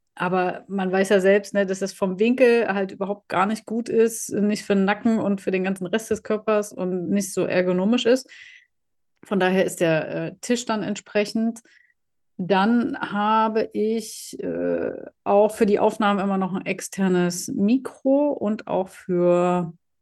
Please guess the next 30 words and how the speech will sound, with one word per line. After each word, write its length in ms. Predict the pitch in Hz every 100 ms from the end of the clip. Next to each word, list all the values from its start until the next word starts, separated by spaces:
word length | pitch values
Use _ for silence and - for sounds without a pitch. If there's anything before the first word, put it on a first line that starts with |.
| _
ja, 200 | - 175
ich 120 | 175 -
glaube 300 | 175 180 -
auch 160 | 180
so 320 | - 196 180
schon 220 | 180 190 175
öfter 260 | 175 190
für 160 | 180 190
irgendwelche 420 | 165 175 170 180
Talks 420 | - 208 214 208
und 140 | 190 185
sowas 540 | 190 190 190 185 190
bei 120 | -
uns 160 | 160 185
in 40 | 180
der 100 | 175
Community 760 | 196 190 190 190 - 190 185
oder 240 | 165 170 170
für 120 | 185
die 140 | 185
Online-Stammtische. 1000 | 190 180 180 180 185 185 190 196 233 262 262 - _ _ _ _ _ _ _
Und 680 | - 247 233 247 240 240 - - _ _ _ -
als 300 | 208 208 208
Router 540 | 190 277 320 285 240
habe 180 | 233 247
ich 260 | 240 - -
immer 260 | 294 285
noch, 220 | 208 214 277 - - - - _ _ _ -
<laughs> 600 | 359 269 339 381 359 277
also 360 | - 208 196